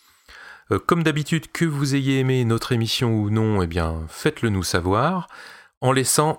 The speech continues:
un commentaire. C'est important, les commentaires, sur notre site podcast point proxy tiret jeu point F R, proxy avec un I et jeu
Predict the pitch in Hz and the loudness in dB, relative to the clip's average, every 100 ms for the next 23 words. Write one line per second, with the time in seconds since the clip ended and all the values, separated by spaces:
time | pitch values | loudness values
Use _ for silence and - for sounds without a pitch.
0 | - 123 - - - - 160 151 151 143 | 0 0 0 -4 -8 2 2 4 2 2
1 | 151 147 123 - - 120 123 - 131 110 | 2 2 2 0 2 2 0 0 0 2
2 | - 131 123 - 127 135 123 - - 123 | 2 0 0 0 0 0 -2 -2 0 2
3 | 120 123 - 98 - 127 - - - - | 0 0 -2 -2 -2 -4 -8 -18 -20 -20
4 | - 135 123 - 127 123 - - 120 117 | -4 -2 0 0 0 0 -6 -4 -2 -2
5 | - - 107 - 127 120 - 104 98 95 | -2 -2 -2 -2 -4 -4 -2 0 0 0
6 | 110 - 104 95 - 110 120 117 - - | 0 0 0 0 0 0 0 -2 -10 -16
7 | - - 110 - 120 104 101 98 95 107 | -16 -4 -2 0 0 0 0 0 0 -2
8 | 104 - 107 95 110 | -6 -2 -2 0 -2